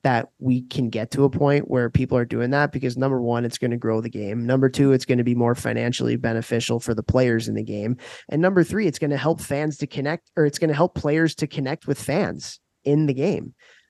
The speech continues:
And so, it, yeah, we got a long way to go. I hope it gets there, but it's gonna take, it's gonna take, um, some different thinking from higher level hockey people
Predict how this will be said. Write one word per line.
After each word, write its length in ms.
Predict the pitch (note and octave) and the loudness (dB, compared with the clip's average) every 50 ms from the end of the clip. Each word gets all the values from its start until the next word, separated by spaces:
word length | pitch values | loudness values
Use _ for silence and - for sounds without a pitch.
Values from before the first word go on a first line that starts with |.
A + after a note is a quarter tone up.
| _ _ _ | _ _ _
And 280 | D3 C#3 C#3 C#3 C#3 C3+ | -4 0 2 2 0 0
so, 280 | - - C#3+ C#3 C3 - C#3+ | -2 0 0 0 0 0 0
it, 160 | C#3 C#3 - | -2 -2 0
yeah, 240 | E3+ D#3+ B2 - - - | 0 0 0 0 -4 -6
we 100 | C#3+ E3 | -2 0
got 80 | G3 | 2
a 20 | F#3 | 2
long 200 | F3 F3 E3 D#3 | 4 4 4 2
way 120 | D#3 D3+ | 2 2
to 80 | C3+ C3 | 0 0
go. 240 | A#2+ A#2+ A2+ A2 - | -2 -6 -8 -8 -8
I 80 | - C#3+ | -4 -2
hope 180 | D3+ D#3+ - D#3 | -2 0 0 -2
it 60 | C3 | -4
gets 300 | - C3+ A#2+ - - - | -4 -6 -10 -10 -10 -8
there, 300 | B2 A#2 A#2 A2+ A2 - - | -6 -6 -6 -6 -8 -8 -6
but 140 | B2+ B2 C3+ | -4 -2 -2
it's 160 | C#3+ - - | -2 -2 0
gonna 160 | G3+ G3 F3+ | 0 0 0
take, 420 | E3+ - F3 E3+ E3 - - - - _ _ _ _ _ _ _ - | 0 0 0 0 0 -2 -6 -18 -20 _ _ _ _ _ _ _ 0
it's 160 | F3+ F3 - | 0 0 2
gonna 220 | A3+ G#3+ G#3 F#3+ | 2 4 4 2
take, 520 | - - F#3 F3+ F3+ E3 - - - - _ - | 4 4 4 4 4 2 0 -6 -14 -12 _ -4
um, 600 | E3 D3+ D3+ C#3+ C#3 C3+ C3 C3 B2 B2 A#2+ B2 _ _ _ _ _ _ _ _ _ _ _ _ _ _ _ _ | -2 0 0 0 0 -2 -2 -4 -4 -6 -8 -10 _ _ _ _ _ _ _ _ _ _ _ _ _ _ _ _
some 180 | - - E3 D#3+ | -4 -2 0 2
different 380 | - F3 F3 E3+ F#3 F3 D#3 | 4 4 4 4 4 0 0
thinking 420 | - - D#3 D#3 E3 F#3 F3+ F#3 G3+ | 0 0 0 0 0 0 0 0 0
from 160 | - C#3+ C#3 | -2 -4 -6
higher 320 | C3+ - C#3+ D3+ D#3+ D#3 | -4 -2 0 4 4 4
level 240 | D#3 D#3 D#3 D3 D3+ | 6 4 4 2 2
hockey 340 | C#3 C#3 C3 C#3 - B2+ B2 | 0 0 0 -2 -2 -4 -6
people 520 | - B2+ A#2+ A2+ - A#2+ A#2+ C#3 E3+ F3+ | -4 -4 -6 -4 -2 -2 -2 -2 -4 -8